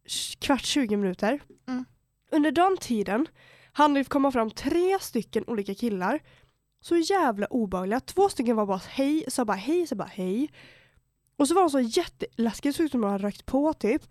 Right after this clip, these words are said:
Speaker 1: De var så här
Speaker 2: Usch,
Speaker 1: asobehagliga.
Speaker 2: obehagligt. Mm.
Speaker 1: Sen den tredje killen,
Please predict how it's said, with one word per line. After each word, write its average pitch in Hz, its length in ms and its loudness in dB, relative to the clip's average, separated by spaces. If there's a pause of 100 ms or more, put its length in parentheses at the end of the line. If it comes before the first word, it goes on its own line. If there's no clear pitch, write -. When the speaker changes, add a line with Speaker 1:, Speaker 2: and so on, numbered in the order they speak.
(260)
Speaker 1:
De 254 60 -2
var 285 100 4
så 269 80 2
här - 80 -2
Speaker 2:
Usch, 262 100 4
Speaker 1:
asobehagliga. 214 600 0
Speaker 2:
obehagligt. - 160 -4
Mm. 247 180 -4 (120)
Speaker 1:
Sen 320 440 0
den 320 120 0
tredje 269 480 -2
killen, 262 300 -2